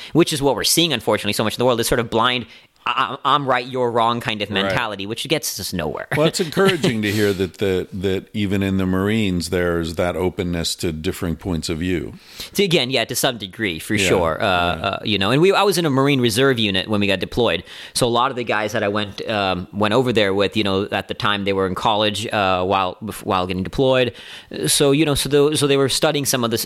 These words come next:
Speaker 1: depending on, again, their majors and all that stuff, but studying some of this stuff. So we were able to have
Speaker 2: Right.
Speaker 1: interesting conversations about, uh, yeah, about all of it.
Speaker 2: Yeah.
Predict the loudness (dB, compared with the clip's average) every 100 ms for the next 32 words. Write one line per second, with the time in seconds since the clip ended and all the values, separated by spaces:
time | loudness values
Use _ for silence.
0 | -4 -4 0 0 0 -2 -2 0 0 0
1 | 0 -2 0 -2 -2 -4 -4 -2 -2 -2
2 | -4 -4 -4 -2 -4 0 0 2 0 -2
3 | -2 -4 -6 -12 -16 -20 -6 -4 -2 -2
4 | -4 -2 -4 -2 -4 -2 -4 -4 -4 -4
5 | -4 -6 -4 -4 -6 -10 -12 -18 _ _
6 | -4 -4 -4 -4 0 -2 -2 -6 -10 -8
7 | -6 -4 -4 -8